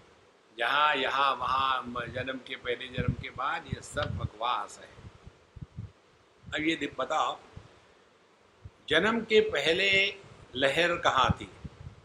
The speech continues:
और उस लहर ने कईयों को मार दिया तो पाप किया, फिर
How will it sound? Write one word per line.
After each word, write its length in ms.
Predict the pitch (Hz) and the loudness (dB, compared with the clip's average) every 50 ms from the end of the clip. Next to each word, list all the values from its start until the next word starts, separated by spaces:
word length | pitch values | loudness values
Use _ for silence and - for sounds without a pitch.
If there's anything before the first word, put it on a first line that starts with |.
| - _ _ _ _ _ - | -20 _ _ _ _ _ 0
और 340 | 131 147 156 160 170 180 175 | 2 4 6 6 6 4 4
उस 220 | 175 175 160 - | 2 0 -2 -2
लहर 320 | 143 135 135 143 151 151 156 | -2 0 0 0 0 -2 -2
ने 420 | 160 160 156 143 143 165 175 175 - - - - - - - - | -2 -2 0 0 0 -2 -4 -6 -10 -16 -14 -4 -2 0 0 2
कईयों 400 | 160 185 208 214 208 196 180 165 | 4 4 6 6 6 6 4 4
को 180 | - - 170 156 | 2 2 0 0
मार 300 | 131 120 120 123 123 120 | 2 2 0 0 0 -4
दिया 540 | 113 117 113 104 - - - - - - | -6 -10 -10 -10 -12 -16 -20 -16 -12 -10
तो 80 | - 139 | -8 -8
पाप 320 | 135 - 139 147 170 - - 156 | -4 0 0 2 2 0 -2 -4
किया, 180 | 143 - - - - - - - - - - - - - - - - - | -6 -6 -6 -6 -6 -6 -6 -8 -4 -2 -2 -2 -2 -4 -18 -20 -18 -16
फिर 600 | - - - - 214 202 175 175 196 208 220 214 | -16 -4 0 2 6 6 6 6 4 2 0 0